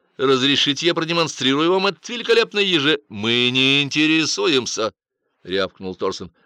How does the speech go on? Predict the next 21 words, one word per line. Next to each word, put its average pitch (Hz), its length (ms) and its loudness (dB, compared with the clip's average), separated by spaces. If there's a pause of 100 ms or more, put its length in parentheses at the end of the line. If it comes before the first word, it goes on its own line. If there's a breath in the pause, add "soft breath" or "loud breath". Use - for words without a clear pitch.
«Будьте 90 320 -6
любезны, 90 440 -4
покиньте 98 500 -6
наш 92 220 -2
магазин, 95 500 -4
здесь 160 360 -2
не 104 120 -2
обломится». 95 560 -4 (580)
«Понял. 220 640 0 (280 soft breath)
Ладно, 135 480 0
вам 117 200 0
тоже 98 260 -2
хорошей 170 440 -2
торговли». 98 440 -2 (500)
Торговец 92 440 -10
вышел 98 360 -10
из 95 100 -18
магазина. 98 460 -14 (460)
«Что - 640 -6
за 104 260 -14
люди?» 95 520 -12